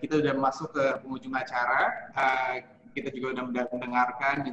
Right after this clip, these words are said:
juga mendapat materi dan insight yang luar biasa. Eh, dan kita juga pasti berharap bahwa ke depan A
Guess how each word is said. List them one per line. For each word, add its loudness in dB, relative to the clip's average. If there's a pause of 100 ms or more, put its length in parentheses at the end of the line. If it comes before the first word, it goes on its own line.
juga -14
mendapat -6
materi -4
dan -8
insight -4
yang -6
luar -4
biasa. -2 (480)
Eh, 8
dan 2
kita 0
juga 4
pasti 0
berharap 2
bahwa 0 (200)
ke -12
depan 2
A -2